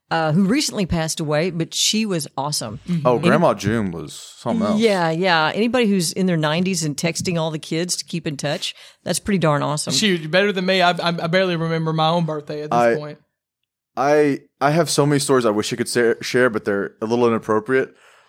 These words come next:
Speaker 3: But, uh,
Speaker 2: Those are the best grandma-,
Speaker 3: what,
Speaker 2: grandmother stories.
Speaker 3: what was impressive was there are,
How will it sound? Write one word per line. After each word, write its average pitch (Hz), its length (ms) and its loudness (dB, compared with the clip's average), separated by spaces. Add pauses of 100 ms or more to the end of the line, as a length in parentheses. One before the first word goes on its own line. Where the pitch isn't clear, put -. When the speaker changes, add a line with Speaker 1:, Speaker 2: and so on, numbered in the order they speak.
(100)
Speaker 3:
But, 110 280 2
uh, 98 100 2
Speaker 2:
Those 170 200 0
are 165 40 -6
the 156 80 -8
best 151 240 -4
grandma-, 160 340 0
Speaker 3:
what, 196 100 -8
Speaker 2:
grandmother 160 360 2
stories. 180 360 -6
Speaker 3:
what 147 200 4
was 175 220 4
impressive 139 720 -2
was 101 680 -4
there 131 380 2
are, 107 500 0